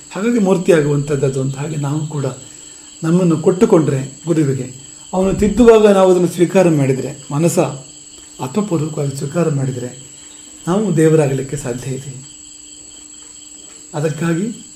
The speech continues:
ನಾವು ಗುರುವನ್ನು ಮತ್ತು ಗುರುವಿನ ಈ ಸ್ವರೂಪವನ್ನು, ಸ್ಖಾಲಿತ್ಯೇ ಶಾಸಿತಾರಂ,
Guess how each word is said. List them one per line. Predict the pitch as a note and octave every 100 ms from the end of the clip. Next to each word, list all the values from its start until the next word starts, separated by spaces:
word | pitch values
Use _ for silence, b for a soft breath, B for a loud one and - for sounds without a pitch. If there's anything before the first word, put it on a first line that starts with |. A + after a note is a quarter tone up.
| E3
ನಾವು | D#3 E3+ A3 - B B B B B - D#3
ಗುರುವನ್ನು | F3+ A3 E3+ D3+ G#3 A#3+ - - G#3
ಮತ್ತು | G#3 A3
ಗುರುವಿನ | G3+ A3+ A#3
ಈ | G#3 G#3+ C4+ C4+
ಸ್ವರೂಪವನ್ನು, | G#3 G3+ G3+ D#3+ C#3 C3+
ಸ್ಖಾಲಿತ್ಯೇ | - - G3 A3+ - G3+ F3+ E3
ಶಾಸಿತಾರಂ, | E3 D3+ F3 D3+ D3 C3+ C3+ B2+